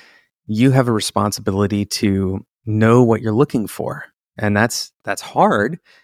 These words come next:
but it's also useful. Um, and, and if you can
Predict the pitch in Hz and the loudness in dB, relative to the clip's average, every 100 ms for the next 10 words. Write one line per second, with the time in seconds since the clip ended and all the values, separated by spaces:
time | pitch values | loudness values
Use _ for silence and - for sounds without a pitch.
0 | _ _ 131 135 160 165 - 151 135 131 | _ _ 0 2 2 0 2 2 4 2
1 | 127 127 139 _ _ _ _ 107 117 123 | 0 -4 -12 _ _ _ _ -2 2 2
2 | - 71 - - _ _ - 104 101 98 | 2 -6 -10 -14 _ _ -4 0 2 0
3 | 98 - - _ 120 113 - 113 107 104 | -4 -12 -20 _ 0 0 2 2 2 0
4 | - _ _ - - 135 123 139 123 113 | -6 _ _ -12 0 2 2 2 2 2
5 | 110 | 0